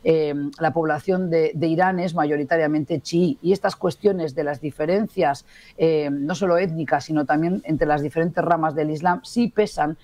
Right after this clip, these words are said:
cuando vamos al detalle fino de la política, tanto de los talibán como de otros movimientos. Pero también tenemos a la propia China, que quiere sumar a Afganistán al capítulo, digamos, al cinturón económico del proyecto de la Franja y la Ruta, que, que, que involucra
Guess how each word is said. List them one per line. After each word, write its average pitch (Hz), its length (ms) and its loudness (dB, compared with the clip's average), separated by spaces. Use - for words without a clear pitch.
cuando 156 240 2
vamos 160 320 -2
al 151 100 2
detalle 151 400 0
fino 170 320 -2
de 139 80 0
la 135 140 0
política, 156 640 0
tanto 156 280 0
de 151 80 0
los 143 140 -6
talibán 156 400 0
como 147 240 -2
de 151 80 0
otros 147 260 -2
movimientos. 135 840 -4
Pero 196 160 4
también 240 240 0
tenemos 262 320 -2
a - 20 0
la 185 140 0
propia 214 280 0
China, 190 460 0
que 165 140 -4
quiere 214 220 2
sumar 185 420 -2
a 170 140 2
Afganistán 175 800 0
al 160 300 -4
capítulo, 175 640 0
digamos, 175 420 -2
al 160 80 -2
cinturón 185 480 0
económico 208 640 0
del 160 180 -2
proyecto 160 460 0
de 175 80 4
la 143 140 0
Franja 165 360 -2
y 156 40 0
la 147 120 2
Ruta, 175 440 0
que, 147 260 -2
que, 147 180 -12
que 151 120 -6
involucra 147 680 2